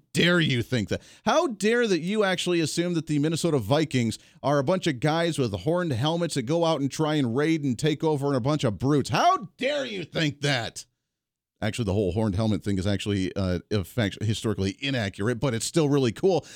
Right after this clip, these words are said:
But how dare you assume that? We were poets.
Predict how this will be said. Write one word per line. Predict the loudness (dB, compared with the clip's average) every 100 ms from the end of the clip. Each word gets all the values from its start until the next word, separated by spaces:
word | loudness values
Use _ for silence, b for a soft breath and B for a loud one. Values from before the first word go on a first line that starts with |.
| B
But | 2
how | 4 2 0 -2
dare | 0 0
you | 0 -2
assume | -2 0 2 2
that? | -2 -6 -6
We | -2
were | 0 0
poets. | -2 0 0 0 -4 -14